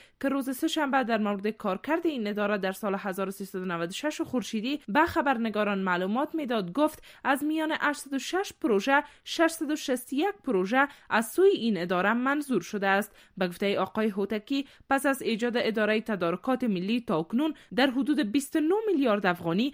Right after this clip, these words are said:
صرفه جویی شده است که از این میان یازده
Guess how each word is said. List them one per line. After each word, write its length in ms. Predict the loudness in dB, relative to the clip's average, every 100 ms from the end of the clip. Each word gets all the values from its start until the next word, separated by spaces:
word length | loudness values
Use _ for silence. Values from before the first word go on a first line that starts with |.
| -8
صرفه 420 | -6 2 2 4 4
جویی 240 | 6 4
شده 260 | 2 0 0
است 220 | 0 0
که 80 | -2
از 140 | 0
این 180 | 0 2
میان 300 | 4 2 -2 -10 0
یازده 400 | 2 2 4